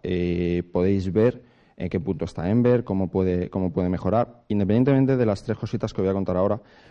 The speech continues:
porque esto es la carta a los Reyes Magos que han escrito para los próximos meses. ¿Qué es? Seguimos simplificando Ember. Hay cosas, comentaba Juanan antes, el tema de los controladores. El tema de los controladores es de una visión muy antigua de Ember. Vamos a quitarlos,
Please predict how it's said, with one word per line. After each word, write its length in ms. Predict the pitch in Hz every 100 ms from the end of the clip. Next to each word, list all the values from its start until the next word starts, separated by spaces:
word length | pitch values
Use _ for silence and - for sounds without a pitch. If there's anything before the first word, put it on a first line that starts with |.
| _
porque 220 | 104 101
esto 160 | 117 147
es 80 | 127
la 140 | 101
carta 260 | 110 107 123
a 40 |
los 120 | 120
Reyes 220 | 113 110 110
Magos 400 | 117 113 120 120
que 100 | 95
han 80 |
escrito 500 | 98 - 117 - 120 - - _ _
para 180 | 101 92
los 140 | 92
próximos 420 | - 90 92 92 78
meses. 440 | 80 - - - _ _ _ _ _ _ - -
¿Qué 160 | - 92
es? 180 | 85 - - _ - - _ _ _
Seguimos 640 | - 120 160 151 151 127
simplificando 640 | 135 120 120 117 107 95
Ember. 320 | 90 85 82 - - _ _ _
Hay 180 | 120 110
cosas, 680 | 143 151 156 160 - - - _ _
comentaba 640 | 101 98 113 113 123 117
Juanan 320 | 113 117 113
antes, 340 | 127 139 147 143
el 80 | 104
tema 140 | 117
de 60 | 117
los 80 |
controladores. 520 | 110 95 98 92 85 101
El 60 |
tema 120 | 107
de 60 | 120
los 60 | 120
controladores 500 | 117 113 123 117 113
es 60 |
de 80 | 117
una 80 | 117
visión 240 | 98 117
muy 220 | 117 143
antigua 420 | 123 117 110 101 92
de 60 |
Ember. 280 | 87 80 - _ _ _ _ _ -
Vamos 200 | 123 127
a 60 |
quitarlos, 400 | 110 85 78 -